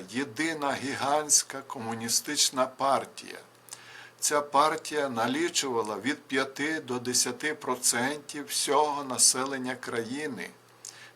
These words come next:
більше десяти мільйонів членів. Вона була гарантом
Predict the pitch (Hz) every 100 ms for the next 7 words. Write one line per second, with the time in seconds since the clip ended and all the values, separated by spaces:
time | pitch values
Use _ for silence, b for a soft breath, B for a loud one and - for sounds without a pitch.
0 | - 139 165 - 151 120 123 - 113 156
1 | 156 139 113 101 120 139 131 117 - -
2 | 107 101 90 87 - - - B B B
3 | B B 110 117 135 147 131 139 143 117
4 | 110 107 117 139 156 160